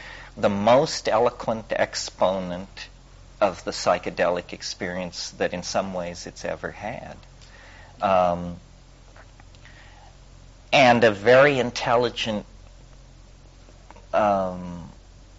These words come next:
educated, sensitive person. I mean,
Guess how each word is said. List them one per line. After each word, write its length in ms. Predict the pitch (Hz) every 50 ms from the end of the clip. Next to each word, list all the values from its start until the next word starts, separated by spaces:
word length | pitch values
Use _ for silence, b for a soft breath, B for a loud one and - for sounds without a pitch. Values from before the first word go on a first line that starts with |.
| - - - -
educated, 760 | - 113 113 117 - - - - - 120 113 107 104 107 87 -
sensitive 1000 | - - - - 135 120 120 - - - - - 101 - 101 92 92 - - -
person. 520 | - - 120 117 - - - - 80 - - - - B B B B B B B B B B
I 80 | -
mean, 240 | 98 104 104 101 90